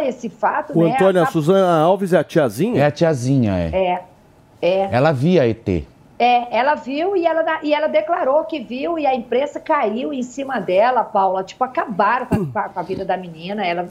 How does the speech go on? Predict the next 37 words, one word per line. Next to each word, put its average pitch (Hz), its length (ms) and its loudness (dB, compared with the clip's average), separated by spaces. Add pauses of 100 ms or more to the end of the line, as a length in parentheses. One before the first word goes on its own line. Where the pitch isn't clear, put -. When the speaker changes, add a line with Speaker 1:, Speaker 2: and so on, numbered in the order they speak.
Speaker 1:
ficou 208 240 -4
até 302 200 0
depressiva 285 500 -2
por, 269 200 -4
por 247 120 -4
causa 240 240 0
dessa 247 180 -4
história. 165 300 0 (340)
Tipo - 180 -2
assim, 285 180 -2
Elba 302 240 4
Ramalho, 254 600 -2
volta 277 300 -2
e 247 40 -8
meia, 220 240 0
ela 214 100 0
relata 208 400 -2
que 233 120 -8
viu. 208 480 -6 (200)
Eu 254 120 2
tenho 349 220 2
um 339 100 -4
amigo 311 540 -2
cabeleireiro 269 760 2
que 294 180 -4
viu 233 580 -2
e, 294 200 2
e, 294 280 0 (560)
e - 20 -16 (260)
dissecou 254 540 2
a 320 100 2
forma 277 320 -2
como 262 160 -8
ele 262 140 -6
tinha 254 260 -4
visto, 226 460 -8
passando 277 480 0